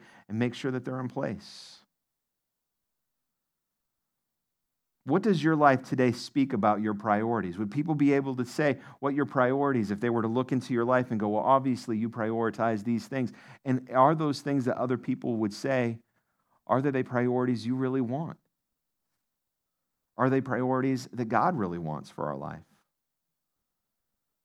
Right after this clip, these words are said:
Do you even know what your priorities are? I mean, it's one thing to say, "Yeah, I want all these godly priorities," but have you ever really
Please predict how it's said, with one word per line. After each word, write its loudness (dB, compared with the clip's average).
Do 0
you 4
even 6
know 4
what 0
your 4
priorities 0
are? 2
I 4
mean, 4
it's 0
one 2
thing 4
to 0
say, 2
"Yeah, 0
I 2
want -2
all -2
these -4
godly 0
priorities," 0
but -4
have -4
you 2
ever -2
really 0